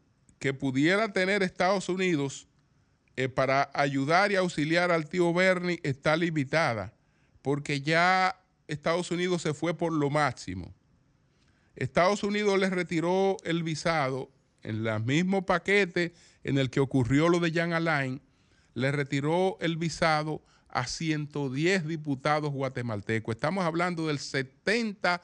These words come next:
por ciento de los diputados guatemaltecos con sus familias. De manera que esa gente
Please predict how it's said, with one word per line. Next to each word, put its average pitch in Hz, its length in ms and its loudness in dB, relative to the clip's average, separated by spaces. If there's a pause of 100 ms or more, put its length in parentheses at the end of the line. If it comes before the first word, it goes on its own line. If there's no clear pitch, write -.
(260)
por 135 240 -2
ciento 170 640 -2 (320)
de 131 220 -2
los 147 160 0
diputados 139 600 -2
guatemaltecos 151 800 -4
con 180 240 -2
sus - 220 -8
familias. 92 840 -8 (2250)
De 196 80 0
manera 214 420 2
que 190 560 0
esa 165 300 -2
gente 185 560 -2